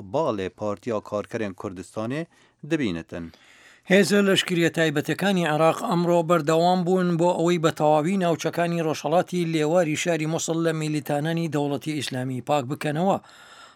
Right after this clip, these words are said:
Speaker 2: هاوکات بەوەی تەقینەوەکانی داعش لە عێراقی ژمارەیەک لە وڵاتە دەکوژێن و بریندار دەبن. سەبارەت بە هەڵمەتی کۆنترۆلکردنەوەی شاری موسڵ، مقدم مهند تەمیمی گوتی،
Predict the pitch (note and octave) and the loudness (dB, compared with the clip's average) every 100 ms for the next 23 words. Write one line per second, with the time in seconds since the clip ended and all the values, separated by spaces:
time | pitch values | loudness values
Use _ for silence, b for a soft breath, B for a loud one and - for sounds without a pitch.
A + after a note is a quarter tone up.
0 | B E3 E3 F#3+ G3+ F#3+ G3 E3+ E3+ F3 | B 2 4 4 2 4 0 2 2 2
1 | G3+ F#3+ - F3+ E3 D#3+ C#3+ F#3 F#3 F#3 | 0 -2 -2 -2 0 -2 0 0 0 0
2 | F3+ E3 D3 E3+ - F3 C#3+ D3+ D#3+ - | 2 4 2 0 -2 -2 0 0 0 0
3 | D#3 D3+ D#3 D3+ D3 D3 - F#3 D#3+ G3+ | -4 -2 0 0 0 -2 -4 -6 -2 0
4 | F3+ D3 C3 D3+ C#3 D#3+ b b b b | 0 0 0 -2 -2 -4 b b b b
5 | F#3+ E3 E3+ D3 D3+ C#3+ C#3+ C#3+ C#3 D3 | -4 -2 -2 -2 -2 -2 -4 -2 2 2
6 | C#3 C#3 G3 - B B B B - G#3+ | 2 -2 -2 -4 B B B B -2 4
7 | G3+ A3+ A3+ A3 G#3+ G3 A3 A#3 - G3+ | 6 6 6 4 4 2 2 0 2 2
8 | F3+ G3 F3+ F#3+ F3 F3 F#3 - G#3+ E3+ | 4 0 2 0 0 2 2 2 2 2
9 | E3+ E3 F#3 F3+ E3+ - F#3+ F3 G3 G3 | 0 0 0 2 0 2 0 0 -2 0
10 | E3+ E3+ E3+ D#3 D#3 - D#3 D#3 D#3+ E3 | -2 0 0 -2 -4 -4 -4 -2 -2 0
11 | F#3+ - G#2+ | -2 0 -4